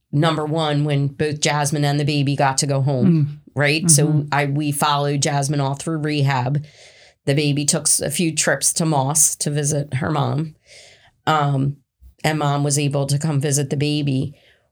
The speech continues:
Speaker 1: But I think the greatest part of that story was that, um, well, we lost contact for a few years in the middle, right? Busy mom,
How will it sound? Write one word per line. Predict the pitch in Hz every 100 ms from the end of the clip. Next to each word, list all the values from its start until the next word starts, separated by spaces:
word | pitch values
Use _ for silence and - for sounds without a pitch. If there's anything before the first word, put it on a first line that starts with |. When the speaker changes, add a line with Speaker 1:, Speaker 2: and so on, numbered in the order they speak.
| _ _
Speaker 1:
But | 160
I | 165
think | 156 185 175
the | 160
greatest | 147 156 160 160 170
part | - 165 156
of |
that | 151 147 -
story | - 160 156 147 143 143
was | 147 147 139 143 135 135 - - _
that, | 143 151 147 - 135 - _ -
um, | 151 147 - 151 147 -
well, | 165 160
we | 160
lost | 160 151 156 - - - _ _
contact | - 277 330 185 165 151
for | - 165 151
a |
few | 151 165 156
years | 151 151 143 156
in | 143
the | 147
middle, | 202 135 143
right? | 165 139 151 151 -
Busy | 156 147 160
mom, | 156 147 143 143 143